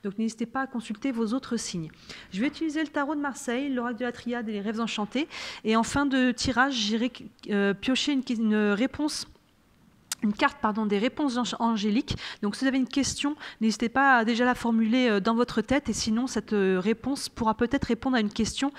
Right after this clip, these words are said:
qui n'est peut-être pas encore posée. Vous voyez, peut-être qu'il se posera dans le courant du mois d'août et ça pourra peut-être y venir y répondre un peu plus tard. Donc on va aller voir ça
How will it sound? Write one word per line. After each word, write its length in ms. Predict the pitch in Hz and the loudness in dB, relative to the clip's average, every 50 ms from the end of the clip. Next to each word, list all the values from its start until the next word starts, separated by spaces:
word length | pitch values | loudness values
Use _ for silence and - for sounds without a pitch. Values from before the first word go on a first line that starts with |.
| - - - - - | -8 -12 -12 -12 -4
qui 120 | - 233 | 0 2
n'est 100 | 233 226 | 2 4
peut-être 320 | 226 254 254 285 269 - - | 2 2 0 0 0 0 0
pas 80 | 285 | 0
encore 340 | 277 269 247 - 277 269 - | 0 0 0 0 0 0 0
posée. 360 | - - 262 254 226 208 208 | 0 0 0 0 2 0 -2
Vous 80 | 196 190 | -2 -2
voyez, 260 | 190 190 214 240 233 | 0 0 0 0 -2
peut-être 280 | - - 226 247 247 240 | -2 -2 -2 -2 -2 -2
qu'il 120 | - 226 | -4 -6
se 40 | - | -6
posera 300 | - 226 226 214 - 254 | -4 -4 -4 -2 -2 -2
dans 80 | 240 220 | -2 -2
le 60 | 196 | -2
courant 300 | - - 233 214 247 247 | -4 -4 -4 -2 0 0
du 100 | 233 240 | 0 2
mois 160 | 214 196 190 | 2 2 2
d'août 260 | 180 247 294 - - - - - - - | 2 0 0 -2 -6 -10 -12 -14 -8 -8
et 80 | 208 202 | -6 -4
ça 140 | - 214 | -4 -4
pourra 240 | - - 226 220 226 | -4 0 0 0 0
peut-être 320 | 196 208 - 262 254 - 214 | 0 0 -2 -2 -2 -2 -2
y 40 | |
venir 300 | 190 208 214 220 247 247 | 0 0 2 2 2 2
y 80 | 233 220 | 2 2
répondre 340 | 202 220 226 - 277 262 233 | 2 0 0 -2 -2 0 0
un 60 | 220 | 0
peu 140 | - 262 247 | 0 0 -2
plus 180 | - - 233 | -2 -4 -4
tard. 300 | - - 180 170 - 202 | -2 -2 -2 -4 -4 -4
Donc 180 | 185 185 185 - | -6 -6 -4 -2
on 60 | 202 | 0
va 80 | 190 190 | 0 0
aller 140 | 190 208 202 | 0 0 0
voir 180 | 202 202 - | 0 -2 0
ça 160 | - 262 262 | 0 0 0